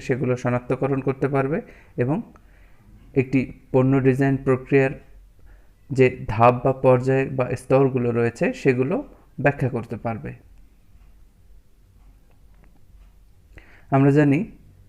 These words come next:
উৎপাদিতব্য পণ্য অর্থাৎ যে পণ্যটা উৎপাদন করা হবে সেটি উৎপাদনের আগেই সেটির আকার, আকৃতি, রং, মান, গুণ, স্টাইল, মোড়ক প্রভৃতি বৈশিষ্ট্য নির্ধারণ করাকে পণ্য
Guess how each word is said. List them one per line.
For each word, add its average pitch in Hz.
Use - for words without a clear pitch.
উৎপাদিতব্য 139
পণ্য 127
অর্থাৎ 123
যে 131
পণ্যটা 139
উৎপাদন 135
করা 123
হবে 117
সেটি 131
উৎপাদনের 127
আগেই 127
সেটির 135
আকার, 127
আকৃতি, 127
রং, 120
মান, 120
গুণ, 123
স্টাইল, 127
মোড়ক 127
প্রভৃতি 127
বৈশিষ্ট্য 131
নির্ধারণ 123
করাকে 127
পণ্য 131